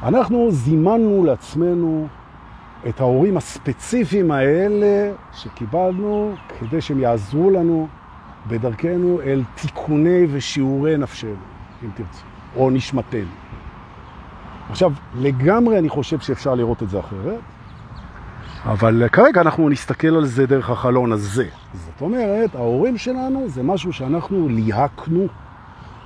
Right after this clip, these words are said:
אה, לחיינו בתוך החוזה הקרמטי. וזו תפיסה, אני לא אומר שזה ככה. בכלל, כל דבר שאני אומר, מה לשים לב, זו הצעת הגשה. לבדוק אם זה טעים, טעים, לוקחים, לא טעים, זורקים, לוקחים הגשה אחרת.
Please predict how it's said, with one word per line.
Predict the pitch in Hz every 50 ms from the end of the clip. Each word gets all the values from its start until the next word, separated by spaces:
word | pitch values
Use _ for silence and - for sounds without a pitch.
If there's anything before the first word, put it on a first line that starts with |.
| - - - - - - - - 147
אה, | - 104 107 107 107 110 110 110
לחיינו | 107 107 113 107 - 113 113 135 185 226 233 247 233
בתוך | 151 127 - 151 110 131
החוזה | 120 - 117 117 98 104 113
הקרמטי. | 101 - - 120 95 98 98 92 - - 104 90 - - 95
וזו | 92 113 107 92 156 160
תפיסה, | - - - - - 170 - - - - 233 170 107 95
אני | 107 104 123 165
לא | 202
אומר | 226 226 226 175
שזה | - 160 135 120 117
ככה. | - 120 101 - - - - - - - - - - - -
בכלל, | 156 - 240 262 214 165 143 - - - - -
כל | 226 220
דבר | 208 196 170
שאני | - - 131 113 113
אומר, | 107 107 117 151 185 208 190
מה | 165 135 117
לשים | 107 92 - - 127 151 190
לב, | 214 226 202 - - - - - - - - - -
זו | 101 127 135
הצעת | 127 - - 160 160 170 - -
הגשה. | 143 110 120 - - - - - - - - - - - - - - - - - - - -
לבדוק | 139 120 113 127 190 196 - -
אם | 160
זה | 123 131 131
טעים, | - 127 113 117 139 170 190 196 - - - - - - -
טעים, | 135 139 175 202 190 160
לוקחים, | 135 - - - 233 247 247 220
לא | 220 202 -
טעים, | 220 226 226 214
זורקים, | 151 151 160 143 - 202 214 202
לוקחים | 170 131 - 165 165
הגשה | 143 117 123 110 - 120 101
אחרת. | 90 - 90